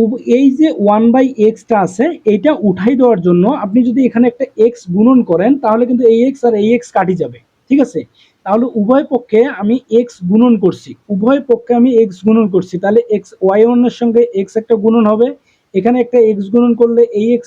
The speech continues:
এই x কাটি যাবে, x to the power n থাকবে, প্লাস, প্লাস। এখন দেখেন এখানে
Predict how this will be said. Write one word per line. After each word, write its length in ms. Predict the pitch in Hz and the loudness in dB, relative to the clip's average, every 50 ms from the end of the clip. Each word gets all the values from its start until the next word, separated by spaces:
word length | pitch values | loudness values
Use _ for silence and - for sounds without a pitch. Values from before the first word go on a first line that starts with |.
| - 214 220 | -2 0 2
এই 80 | 220 226 226 | 2 2 0
x 40 | 220 - - | -2 -4 -4
কাটি 180 | 220 208 196 220 214 233 | -2 -2 -2 0 0 0
যাবে, 160 | 226 233 269 294 - _ 220 196 | 0 -2 -4 -8 -8 _ -10 -10
x 20 | 185 - | -6 -6
to 40 | 240 233 | -4 -4
the 80 | 220 220 208 | -2 -2 0
power 140 | 226 220 214 208 202 | 0 0 -2 -4 -4
n 20 | 190 - | -6 -4
থাকবে, 240 | 175 165 151 147 147 135 - _ | -4 -4 -4 -6 -10 -14 -12 _
প্লাস, 240 | - 208 208 233 240 240 - _ | -4 -2 -2 -2 -2 -4 -6 _
প্লাস। 220 | - 185 151 113 - - _ _ _ _ _ _ _ _ _ _ _ _ _ - 208 | -6 -6 -6 -6 -8 -14 _ _ _ _ _ _ _ _ _ _ _ _ _ -6 -4
এখন 160 | 214 285 302 277 226 202 | -2 0 0 0 2 0
দেখেন 280 | 196 185 185 208 247 320 339 - - - 214 | -2 -2 -2 -2 -2 -2 -4 -6 -4 -4 -2
এখানে 220 | 202 240 262 262 | 0 2 2 2